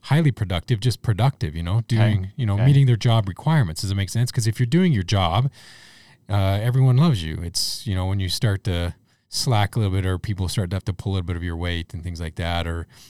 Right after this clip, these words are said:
Speaker 1: they notice, you know, you, maybe you're showing up late that, you know, then they get mad. But anyways, so I found it really interesting that, that,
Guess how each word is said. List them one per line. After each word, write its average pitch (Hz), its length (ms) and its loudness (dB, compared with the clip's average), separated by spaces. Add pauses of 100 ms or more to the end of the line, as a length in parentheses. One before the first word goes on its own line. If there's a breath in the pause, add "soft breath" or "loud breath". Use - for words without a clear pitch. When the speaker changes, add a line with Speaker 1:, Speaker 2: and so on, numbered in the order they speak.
(200 loud breath)
Speaker 1:
they 90 60 -10
notice, 85 360 -6
you 87 60 -4
know, 82 120 -6
you, 85 240 -8
maybe 92 240 -6
you're 82 80 -6
showing 87 240 -4
up - 140 -10
late 82 260 -6
that, 82 180 -8
you 120 120 -6
know, 85 120 -6
then 92 140 -4
they 87 80 -4
get 82 120 -10
mad. 87 260 -6
But 92 80 -10
anyways, 98 420 0 (600 loud breath)
so 101 240 2
I 92 100 -6
found 143 240 2
it 113 40 -2
really 104 300 0
interesting 95 680 0
that, 85 300 -4 (680)
that, 90 440 -4